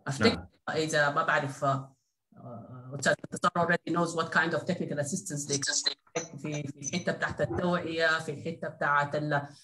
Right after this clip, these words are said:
Speaker 1: exposing good practices، دي كلها يعني ممكن، آه، يعني يمكن تسهل على ال-، مع انه نحن عندنا مشكله، يعني السودان ما دافع على، على فكره ال-،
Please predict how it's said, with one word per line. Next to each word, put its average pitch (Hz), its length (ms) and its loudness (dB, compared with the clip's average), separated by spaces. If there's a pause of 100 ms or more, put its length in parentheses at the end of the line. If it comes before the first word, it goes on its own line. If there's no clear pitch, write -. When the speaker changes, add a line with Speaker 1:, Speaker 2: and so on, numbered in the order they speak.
(140)
Speaker 1:
exposing 185 640 6
good 180 200 2
practices، 170 920 2 (140)
دي 175 160 2
كلها 185 320 4
يعني 156 260 2
ممكن، 165 460 0
آه، 147 140 2
يعني 143 560 -2
يمكن 160 340 -2
تسهل - 260 -6 (240)
على 139 180 -4
ال-، 135 480 -6 (600)
مع 165 60 4
انه 262 200 10
نحن 302 80 6
عندنا 285 280 8
مشكله، 262 360 6
يعني 170 160 4
السودان 220 320 4
ما 254 140 4
دافع 233 240 2
على، 147 280 -4
على 151 220 -10
فكره - 260 -2
ال-، 139 200 0